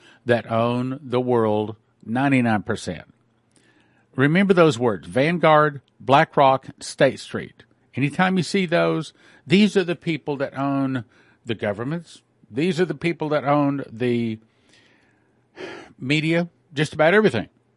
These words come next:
Vanguard, BlackRock, and State Street happen to be the top shareholders of Union Pacific,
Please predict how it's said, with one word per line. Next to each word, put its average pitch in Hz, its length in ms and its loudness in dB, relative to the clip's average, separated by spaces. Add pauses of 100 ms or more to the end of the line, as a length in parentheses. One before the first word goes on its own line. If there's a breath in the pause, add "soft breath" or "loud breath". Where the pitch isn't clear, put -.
(500 soft breath)
Vanguard, 185 520 4
BlackRock, 151 440 2
and 113 80 -14
State 131 300 0
Street 113 300 -6
happen 160 340 0
to 160 60 -4
be 160 200 0
the 131 120 -4
top 143 280 0
shareholders 117 720 0
of 110 220 -6
Union 139 280 0
Pacific, 120 540 -4